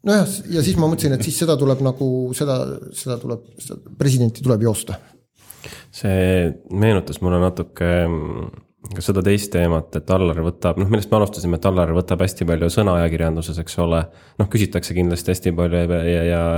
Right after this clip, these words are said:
Speaker 2: ja omaalgatuslikult samamoodi. Et sa ütled päris kurjasti mõnikord ka poliitikute suhtes ja nende suunas, et, et, äh, ega sa ei karda, et see rikub nagu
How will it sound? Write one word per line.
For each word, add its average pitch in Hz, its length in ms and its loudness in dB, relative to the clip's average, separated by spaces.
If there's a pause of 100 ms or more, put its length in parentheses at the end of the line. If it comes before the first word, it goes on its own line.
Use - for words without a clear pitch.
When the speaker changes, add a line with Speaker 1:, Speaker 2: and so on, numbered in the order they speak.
Speaker 2:
ja 92 140 2
omaalgatuslikult 90 720 -2
samamoodi. 113 460 2 (580)
Et 90 140 -2 (420)
sa 127 160 0
ütled - 220 -4 (600)
päris 127 280 0 (100)
kurjasti 95 480 0
mõnikord 87 720 0
ka 90 240 2
poliitikute 95 720 -2
suhtes - 460 -6 (100)
ja 90 80 2
nende 87 160 0
suunas, 87 400 0
et, 82 160 -8 (720)
et, - 480 -6
äh, 101 240 4 (960)
ega 143 160 2
sa 147 80 0
ei 147 80 4
karda, 156 240 2
et - 80 -4
see 104 160 2
rikub 98 320 -2
nagu 90 240 0